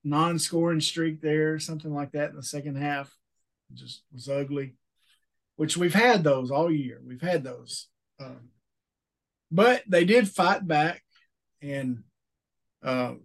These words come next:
Ricky Council, you know, didn't get the shot you want at the end of the game.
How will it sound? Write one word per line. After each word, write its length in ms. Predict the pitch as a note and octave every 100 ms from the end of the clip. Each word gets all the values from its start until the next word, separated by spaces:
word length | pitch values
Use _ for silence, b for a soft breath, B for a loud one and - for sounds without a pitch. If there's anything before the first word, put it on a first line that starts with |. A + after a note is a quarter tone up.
| -
Ricky 320 | D#3 E3+ F#3
Council, 680 | D#3 F3 F3 D#3+ F3+ E3 - _ _ _ _ _ _ _
you 100 | C#3+
know, 140 | C3+ C3
didn't 400 | C3 D#3+ E3+ D3+
get 280 | D3 D#3 - _ _ _ _ _ _ _ _
the 80 | C#3+
shot 380 | - D#3 D#3 E3
you 120 | D#3+
want 280 | C#3+ C#3 C#3+
at 80 | C#3
the 100 | C3+
end 100 | C#3
of 80 |
the 60 | C#3
game. 460 | B2+ A#2 A#2+ A#2+